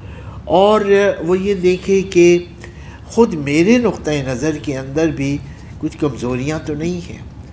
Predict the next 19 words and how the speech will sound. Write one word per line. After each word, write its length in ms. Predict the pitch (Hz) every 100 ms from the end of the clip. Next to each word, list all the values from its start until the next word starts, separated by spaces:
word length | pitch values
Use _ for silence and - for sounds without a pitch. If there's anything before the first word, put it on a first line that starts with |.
| -
और 100 | 170
बहुत 300 | 143 147 233
सारी 220 | 233 180
कमज़ोरियाँ 680 | 127 139 123 139 131 139 135
होती 320 | 120 113 143
हैं 80 | 139
हमारे 400 | 135 117 113 117
नुक्ता 400 | 117 - 107 107
नज़र 180 | 110 117
के 200 | - -
अंदर। 320 | 113 - - - - - - -
देखिए, 260 | 175 175
हम 240 | 226 190 165
हालात 520 | 147 131 131 131 -
की 80 | 123
पैदावार 640 | 113 113 104 107 104 -
हैं, 340 | - - - - - - -
हम, 400 | - 175 180 175
अ, 320 | 165 160 147